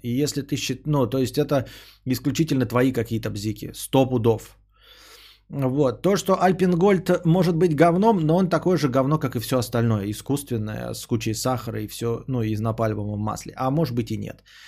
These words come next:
Я не берусь, эм, ничего утверждать. Вот. Но он стоит,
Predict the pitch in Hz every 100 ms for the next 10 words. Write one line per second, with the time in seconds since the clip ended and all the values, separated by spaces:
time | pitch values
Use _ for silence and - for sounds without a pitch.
0 | - - 117 147 147 139 131 127 113 -
1 | 113 110 117 117 117 117 117 113 113 107
2 | _ _ _ _ _ _ - 131 113 135
3 | 120 113 113 127 104 170 196 - _ -
4 | - _ - 135 147 123 131 165 190 185
5 | 180 175 165 165 185 196 - - 233 269
6 | 220 - -